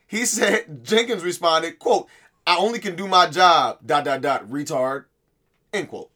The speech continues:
He later offered an apology for his word choice, but said he didn't mean no harm. And then on this, on this Thursday, the past Thursday,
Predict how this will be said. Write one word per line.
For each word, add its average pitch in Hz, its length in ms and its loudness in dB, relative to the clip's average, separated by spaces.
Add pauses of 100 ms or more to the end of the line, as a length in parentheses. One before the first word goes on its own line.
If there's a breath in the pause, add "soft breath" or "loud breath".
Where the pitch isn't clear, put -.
(1200)
He 247 140 -6
later 269 220 2
offered 220 360 2
an 185 60 -4
apology 156 420 2
for 147 140 -4
his 135 120 -2
word 139 240 -4
choice, 135 220 -8
but 131 220 -6
said 160 300 0
he 160 140 -10
didn't 180 560 -4
mean 175 340 -6
no 156 220 0
harm. 135 420 -4 (500 soft breath)
And 185 200 -4
then 233 400 -2 (500)
on 185 340 -6
this, 214 280 -10 (100)
on 160 440 -4
this 240 180 0
Thursday, 156 640 -2
the 131 140 -12
past 170 420 -2
Thursday, 98 540 -10